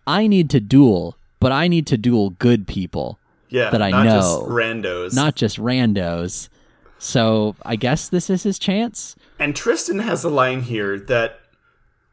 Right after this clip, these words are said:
Speaker 2: I feel like adds a vast amount of information to the world of Yu-Gi-Oh!
Speaker 1: Absolutely.
Speaker 2: He says,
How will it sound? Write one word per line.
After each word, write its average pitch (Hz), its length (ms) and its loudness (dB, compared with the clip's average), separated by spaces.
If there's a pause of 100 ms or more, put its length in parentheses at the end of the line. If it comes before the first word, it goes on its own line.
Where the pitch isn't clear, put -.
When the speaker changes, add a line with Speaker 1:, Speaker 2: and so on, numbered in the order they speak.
(100)
Speaker 2:
I 143 100 -2
feel 226 300 0
like 147 480 0
adds 139 640 0 (480)
a 123 120 0
vast 139 680 -2 (240)
amount 131 260 0
of 113 80 -6
information 113 680 -6
to 107 340 -4
the 104 180 -8
world 104 320 -4
of 104 140 -16
Yu-Gi-Oh! 87 560 -12 (320)
Speaker 1:
Absolutely. 113 420 2
Speaker 2:
He - 20 0
says, 123 560 0